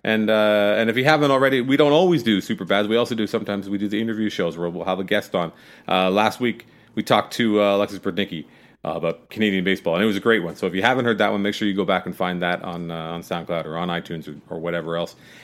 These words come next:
And of course, you can read, uh, Stoughton, uh, is a, is a Blue Jays contributor and Blue J-, Blue Jays, uh, columnist on The Athletic. So you haven't signed up for The Athletic yet,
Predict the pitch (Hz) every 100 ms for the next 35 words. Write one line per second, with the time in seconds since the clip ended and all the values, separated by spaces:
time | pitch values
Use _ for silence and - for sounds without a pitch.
0 | - 127 127 165 156 180 170 196 196 185
1 | 175 160 190 160 160 - _ _ _ -
2 | 110 107 110 107 107 107 107 90 107 104
3 | - - 120 131 131 117 135 131 123 110
4 | 92 107 104 - 123 110 117 113 104 107
5 | 101 101 147 156 139 123 - - 131 139
6 | 139 143 185 92 - 101 104 107 107 92
7 | - _ _ - 123 113 110 104 107 113
8 | 107 107 101